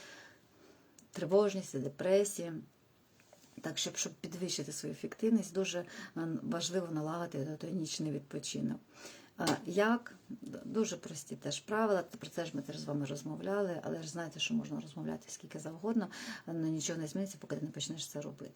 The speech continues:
Да? Тому, е, щоб сон був здоровий, що потрібно р-, р-, робити? Да? Дисципліна. Тобто, е, лягаємо спати в один і той же час. А, повинно бути правило, особливо, якщо ти знаєш, що у тебе там режим, ти кожного дня працюєш,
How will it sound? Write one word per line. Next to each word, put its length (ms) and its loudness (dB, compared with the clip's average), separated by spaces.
Да? 220 -4
Тому, 340 4
е, 280 0
щоб 220 -2
сон 180 6
був 180 -4
здоровий, 340 -6
що 140 0
потрібно 400 -6
р-, 240 -2
р-, 120 -2
робити? 380 -2
Да? 160 -2
Дисципліна. 880 -4
Тобто, 200 -2
е, 260 4
лягаємо 520 4
спати 360 0
в 40 -4
один 340 -2
і 80 -4
той 200 -2
же 200 -4
час. 300 -10
А, 60 -6
повинно 320 2
бути 260 -4
правило, 360 -2
особливо, 400 0
якщо 200 -6
ти 140 -8
знаєш, 240 -2
що 100 -4
у 20 -6
тебе 220 -6
там 200 -2
режим, 340 -4
ти 100 -8
кожного 400 -4
дня 280 -6
працюєш, 500 -8